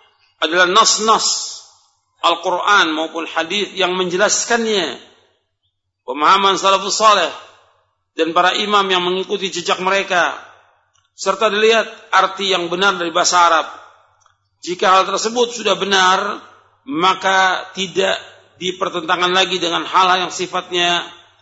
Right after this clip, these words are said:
berupa kemungkinan menurut bahasa. Jadi yang menjadi rujukan dalam memahami Al-Quran dan Sunnah, nas Al-Quran itu sendiri yang menjelaskannya. Kemudian pema-,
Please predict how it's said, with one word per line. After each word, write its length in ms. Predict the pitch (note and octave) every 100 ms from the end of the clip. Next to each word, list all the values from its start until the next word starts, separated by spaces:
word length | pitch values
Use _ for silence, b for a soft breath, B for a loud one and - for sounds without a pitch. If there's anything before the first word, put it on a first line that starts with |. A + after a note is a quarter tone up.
| _ _ _ _
berupa 480 | D3+ F#3+ F3+ F3+ F3
kemungkinan 800 | E3+ F3+ - G3 F#3+ D#3+ - -
menurut 320 | F#3 A#3 A3
bahasa. 560 | F#3+ D#3+ D#3+ D#3 E3 A#2+ - - _ _ _ _ _ _ _ _ _ _ _ _ _ _ _ _ b b b b _
Jadi 160 | - C3
yang 160 | C#3+ D#3
menjadi 160 | F3+
rujukan 480 | F#3 F#3+ A#3 A3+ G#3+
dalam 240 | E3+ E3
memahami 240 | F3 F#3+ F3+
Al-Quran 640 | D#3+ F3 F3 G#3+ F3+ D#3
dan 40 | D3
Sunnah, 320 | E3 F3 G#3
nas 600 | G3+ A#3+ A#3+ - - - C#3
Al-Quran 320 | - E3+ F3
itu 160 | F3+
sendiri 240 | G3 C3+ A#2+ - _ _ _ _ _ _ _ _ _ _ _ B2
yang 160 | C#3
menjelaskannya. 720 | D3+ D#3+ E3+ - G3 F#3+ E3 B2 - _ _ _ _ _ _ _ _ _ _ _ _ _ _
Kemudian 480 | - A#2+ C#3 G3 A3+
pema-, 400 | F3+ F#3 G3 F#3+